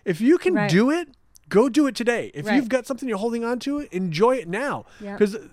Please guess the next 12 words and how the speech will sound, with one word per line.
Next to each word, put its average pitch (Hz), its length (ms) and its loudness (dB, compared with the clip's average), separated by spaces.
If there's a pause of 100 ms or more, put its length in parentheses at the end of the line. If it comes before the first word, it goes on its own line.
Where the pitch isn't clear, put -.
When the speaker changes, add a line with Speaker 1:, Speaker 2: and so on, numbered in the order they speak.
Speaker 1:
the 196 200 0
whole 294 160 -2
damn 247 220 -2
world 254 220 2
could 220 140 0
end 202 120 -2
tomorrow. 208 340 0
Your 196 260 -2
life 202 260 -6
could 196 140 -4
end 196 140 -4
tomorrow. 202 440 -2